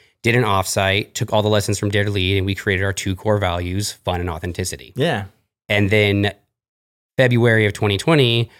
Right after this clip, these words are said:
Speaker 1: Nicole, our head of people, set up an offsite with some of our leaders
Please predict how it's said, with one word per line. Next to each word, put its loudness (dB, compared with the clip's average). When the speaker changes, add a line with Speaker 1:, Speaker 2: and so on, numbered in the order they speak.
Speaker 1:
Nicole, 4
our 2
head 2
of -4
people, 0
set 2
up 2
an 2
offsite 0
with -2
some -2
of -2
our 0
leaders -2